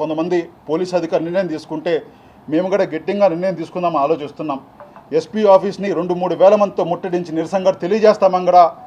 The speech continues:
మీ అందరి దగ్గర తెలియజేస్తూ, అదేవిధంగా జిల్లాకు వచ్చిన ప్రతి ఒక్క, ఒక మంత్రి నుంచి ముఖ్యమంత్రి వరకు ఎవరు వచ్చినా కూడా నిరసన కూడా తెలియజేస్తామని కూడా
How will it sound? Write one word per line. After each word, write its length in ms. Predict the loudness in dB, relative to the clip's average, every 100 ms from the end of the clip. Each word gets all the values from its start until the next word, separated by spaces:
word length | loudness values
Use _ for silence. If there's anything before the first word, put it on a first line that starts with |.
| -20 -12
మీ 60 | -4 -2
అందరి 200 | -2 -2
దగ్గర 140 | -2 -2
తెలియజేస్తూ, 460 | -4 -2 -2 0 -2 -2 -14 -20 _ -4
అదేవిధంగా 440 | -2 0 0 2 2 2
జిల్లాకు 300 | 0 0 0
వచ్చిన 200 | -6 -6 -6
ప్రతి 200 | -6 -2 -2
ఒక్క, 140 | 2 4 4 -2 -20 -20 -20 -8 -4
ఒక 100 | 0 0 0
మంత్రి 260 | -2 0 -2 -2
నుంచి 220 | -4 -4 -6 -14 _ -12 -10
ముఖ్యమంత్రి 420 | -4 -2 -2 -2
వరకు 160 | -2 0
ఎవరు 140 | 0 0
వచ్చినా 200 | 0 0 0
కూడా 100 | -2
నిరసన 240 | -4 -2 -2
కూడా 120 | -2
తెలియజేస్తామని 600 | -2 0 0 0 0 0
కూడా 140 | 4